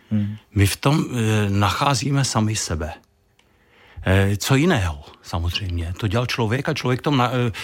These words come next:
Speaker 2: v tom zrcadle vidí sebe sama. Eh, teď se nám to možná nelíbí, to je jako to křivé zrcadlo, ve kterém vidíme svoji křivou hubu teďko najednou, ale to není jako jedinci,
Speaker 1: Hmm.
Speaker 2: překladatelé nebo podobně.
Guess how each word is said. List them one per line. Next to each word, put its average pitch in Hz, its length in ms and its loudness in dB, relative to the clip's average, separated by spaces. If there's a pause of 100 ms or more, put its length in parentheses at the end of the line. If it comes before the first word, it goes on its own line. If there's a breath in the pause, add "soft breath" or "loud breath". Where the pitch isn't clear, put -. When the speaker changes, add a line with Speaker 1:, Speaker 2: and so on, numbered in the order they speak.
Speaker 2:
v - 60 -20
tom 139 160 2
zrcadle 123 340 2
vidí 123 200 -4
sebe 139 220 -2
sama. 95 460 0 (480 loud breath)
Eh, 98 160 2 (140 loud breath)
teď 101 160 0
se - 100 0
nám 117 80 2
to 131 80 0
možná 135 260 4
nelíbí, 101 760 0
to - 100 -4
je 120 100 0
jako 123 180 -2
to 123 120 0
křivé - 300 0
zrcadlo, 117 480 0
ve 120 100 2
kterém 123 220 -2
vidíme 113 300 2
svoji 123 220 -2
křivou 123 340 2
hubu 101 360 2
teďko 135 460 -2
najednou, 95 460 0 (340 loud breath)
ale 104 120 2
to 139 200 0
není 156 340 2
jako 143 320 0
jedinci, 107 760 4
Speaker 1:
Hmm. 135 160 -4
Speaker 2:
překladatelé 98 800 0
nebo 90 200 2
podobně. 101 420 0